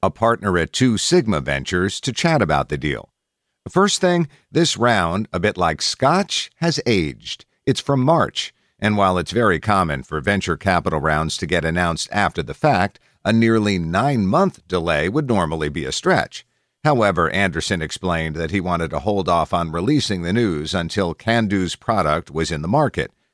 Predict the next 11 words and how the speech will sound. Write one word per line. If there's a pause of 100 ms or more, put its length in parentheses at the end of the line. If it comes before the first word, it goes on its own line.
(140)
That's
a
valid
reason, (100)
so
we're
gonna
chat
about
the
investment